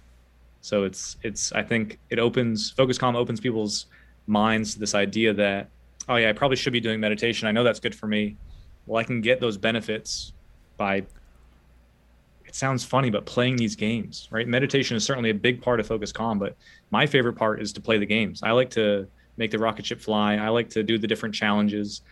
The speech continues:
Like, that's when I can get in the zone. And it's something that I learned about myself too, which is that challenge actually helps me get in that zone. If it's too out there, then my mind starts to wander and I kinda go off on something.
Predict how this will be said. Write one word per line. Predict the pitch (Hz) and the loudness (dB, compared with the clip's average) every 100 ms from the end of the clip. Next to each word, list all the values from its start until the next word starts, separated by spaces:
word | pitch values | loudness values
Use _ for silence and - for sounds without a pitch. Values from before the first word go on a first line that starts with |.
| - - | -20 -10
Like, | 104 | -2
that's | 113 117 - | -2 -2 -2
when | 113 | -2
I | 101 | 0
can | 104 101 | 0 0
get | 107 | 0
in | 107 | 0
the | 101 | -2
zone. | 98 101 101 98 - _ _ - | 0 0 -2 -6 -10 _ _ -8
And | 113 | -4
it's | 113 | 0
something | 127 117 | 0 0
that | 113 | 0
I | 110 | 2
learned | 107 104 | 2 2
about | 107 104 | 0 -2
myself | 98 110 95 | -4 -4 -2
too, | - 165 | 2 2
which | 107 107 | 2 0
is | 104 98 - - - _ _ _ _ - - | -2 -2 -6 -12 -20 _ _ _ _ -6 -2
that | 113 | -2
challenge | - - 123 139 120 110 | -2 0 2 4 2 2
actually | 107 107 - 104 | 0 -2 -4 -4
helps | - 127 - 113 | 0 0 0 -2
me | 104 | 0
get | 107 107 | 0 -2
in | 101 | -4
that | 107 - | -6 -2
zone. | 107 101 104 - - _ _ _ | 0 0 -6 -16 -20 _ _ _
If | 107 143 | -6 -6
it's | 107 - | -6 -6
too | - 143 135 127 117 110 107 - - _ - | 4 6 6 6 4 0 -6 -16 -20 _ -4
out | 117 123 | -2 0
there, | 107 101 98 - - - _ _ | 0 0 -2 -10 -20 -20 _ _
then | 107 | 0
my | 104 | 2
mind | 104 107 104 | 4 4 2
starts | 113 - | -2 -4
to | |
wander | 104 107 104 107 | -2 0 2 2
and | 101 | 0
I | 98 | -2
kinda | 104 101 | -4 -2
go | 104 104 | 2 2
off | 101 110 | 2 0
on | 101 | -4
something. | 107 101 104 101 | -4 -4 -4 -6